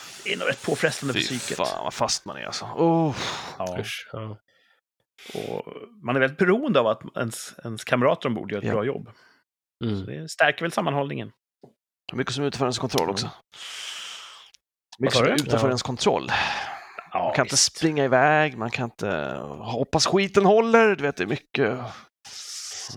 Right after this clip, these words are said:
Speaker 3: Måste varit jäkligt spännande under det där andra världskriget innan de riktigt kom på hur man skulle bekämpa och det här är ganska fritt där med ubåtar.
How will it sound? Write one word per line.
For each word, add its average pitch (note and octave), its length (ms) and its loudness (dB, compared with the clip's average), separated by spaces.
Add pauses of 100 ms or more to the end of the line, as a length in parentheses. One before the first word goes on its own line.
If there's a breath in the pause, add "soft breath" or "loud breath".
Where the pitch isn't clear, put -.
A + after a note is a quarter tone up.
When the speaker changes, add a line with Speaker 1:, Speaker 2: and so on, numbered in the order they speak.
(100)
Speaker 3:
Måste B2 160 2
varit A2+ 80 0
jäkligt A#2 280 2
spännande C3+ 400 4
under A2+ 140 2
det G#2+ 80 2
där G#2+ 160 2
andra A2 180 2
världskriget A2+ 500 0
innan G#2 140 0
de G#2 60 2
riktigt G2+ 180 -6
kom G#2+ 180 -2
på C3 260 2
hur G#2+ 60 -4
man G2+ 100 -2
skulle G2+ 320 -2
bekämpa A#2+ 560 0
och G2+ 300 -2 (1040 loud breath)
det G2+ 60 -8
här A#2 160 4
är A2 160 0
ganska A2 240 -2
fritt - 260 -4
där - 80 -4
med G#2 260 -4
ubåtar. G#2 540 -6